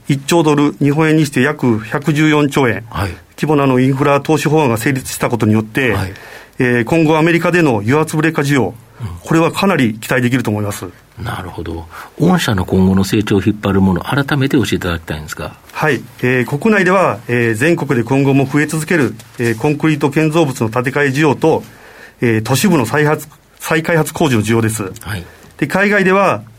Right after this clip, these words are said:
Speaker 1: アメリカ、ヨーロッパ、アジアへのさ-、アジアの三拠点へ、えー、人材、商材、資本を投入して、えー、インフラ需要を中心にさらなる、えー、市場開拓を行っていくことです。
Speaker 2: うん。
Speaker 1: で、そして、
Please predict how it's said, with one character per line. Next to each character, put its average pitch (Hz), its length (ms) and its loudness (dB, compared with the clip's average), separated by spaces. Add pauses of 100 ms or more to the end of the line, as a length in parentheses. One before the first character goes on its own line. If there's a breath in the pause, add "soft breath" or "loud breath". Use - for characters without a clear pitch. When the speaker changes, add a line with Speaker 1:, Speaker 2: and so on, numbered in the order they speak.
(100)
Speaker 1:
ア 139 80 0
メ 147 120 2
リ 139 80 -2
カ、 139 340 0
ヨ 147 140 2
ー - 40 4
ロ 160 80 4
ッ - 20 -4
パ、 113 360 -2
ア 151 140 0
ジ 160 100 2
ア 156 60 2
へ 135 60 2
の 120 80 2
さ-、 160 200 -4 (120)
ア 151 80 0
ジ 156 100 -2
ア 135 60 2
の 120 80 0
三 156 260 0
拠 180 120 0
点 143 180 0
へ、 123 220 0 (440 loud breath)
え 113 220 2
ー、 107 40 2
人 156 220 2
材、 156 340 0 (140)
商 156 260 2
材、 143 340 0
資 - 180 -4
本 160 180 2
を 117 40 2
投 135 180 0
入 143 140 4
し 139 80 -4
て、 139 280 -2 (540 loud breath)
え 117 180 2
ー、 131 60 0
イ 151 80 4
ン 151 60 4
フ 160 80 0
ラ 175 80 2
需 160 120 0
要 175 120 4
を 127 60 2
中 - 160 -2
心 143 200 2
に 120 200 2
さ - 160 -2
ら 190 80 2
な 147 100 0
る、 110 180 -2 (240)
え 117 340 2
ー、 107 60 -2
市 123 140 -4
場 143 160 2
開 147 180 -2
拓 139 200 -2
を 156 120 4
行 127 200 -2
っ 120 100 0
て - 80 -4
い 113 40 -4
く - 20 -8
こ 123 60 -2
と 127 80 2
で 110 80 0
す。 - 160 -8
Speaker 2:
う - 40 -16
ん。 - 20 -20 (880 loud breath)
Speaker 1:
で、 160 80 0
そ 180 140 0
し 175 120 -4
て、 170 240 0